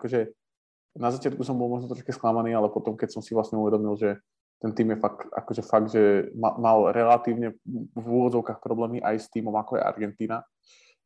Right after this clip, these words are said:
a, a proste si dokonca ne-, nedokázali poraziť Slovencov, tak proti tej Amerike to bolo veľmi také ce-, cez ružové okuliare, ak nie-, ak niekto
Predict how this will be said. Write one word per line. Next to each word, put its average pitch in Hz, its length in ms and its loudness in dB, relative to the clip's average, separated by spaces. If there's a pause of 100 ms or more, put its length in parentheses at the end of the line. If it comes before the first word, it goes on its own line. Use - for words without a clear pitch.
(200)
a, 101 120 4 (520)
a - 60 -12 (100)
proste - 320 -6
si - 80 -14
dokonca 110 320 0
ne-, 107 160 -2
nedokázali 107 800 0
poraziť 110 400 2
Slovencov, 107 320 0
tak 107 240 -2
proti 113 240 -4
tej 110 160 2
Amerike 113 320 -2
to 110 160 -6
bolo 113 160 -2
veľmi 107 320 -2
také 101 320 -6 (960)
ce-, 113 240 4
cez 117 160 -2
ružové 107 320 2
okuliare, 98 560 0
ak - 80 -14
nie-, - 80 -12
ak 104 160 -8
niekto 101 260 0